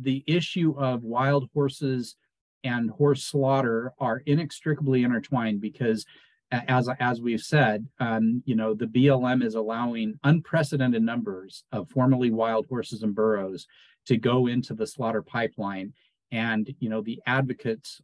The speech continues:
and the rescues and the sanctuaries are just scrambling all day, every day to try and save as many of those animals as, as they can and get them to responsible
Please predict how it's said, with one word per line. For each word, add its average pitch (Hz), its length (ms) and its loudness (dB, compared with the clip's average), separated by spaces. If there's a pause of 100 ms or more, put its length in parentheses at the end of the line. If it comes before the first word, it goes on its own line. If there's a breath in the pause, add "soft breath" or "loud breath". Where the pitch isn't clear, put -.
(100)
and 113 340 -6
the 104 100 -8
rescues 113 680 -4
and 107 180 -6
the - 40 -10
sanctuaries 107 800 -2
are 110 120 -2
just 110 280 -8
scrambling 123 800 -2
all 131 180 2
day, 123 300 -2
every 123 280 -4
day 101 320 -8 (360 soft breath)
to 139 80 0
try 147 360 2
and 135 200 4
save 120 300 -6
as 110 160 -6
many 113 300 -2
of 104 80 -8
those 107 240 -2
animals 101 600 -10
as, 107 500 -10
as 107 200 -10
they 104 140 -8
can 110 520 -4 (360 soft breath)
and 117 200 -4
get 113 260 -4
them 104 200 -4
to 113 140 -10
responsible 104 680 -8